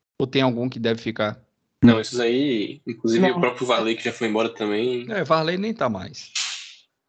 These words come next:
Speaker 2: É.
Speaker 1: Vamos lá. Nós temos outros,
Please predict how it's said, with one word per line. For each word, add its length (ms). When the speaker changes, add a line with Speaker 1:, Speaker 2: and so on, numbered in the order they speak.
Speaker 2:
É. 160
Speaker 1:
Vamos 240
lá. 320
Nós 300
temos 580
outros, 680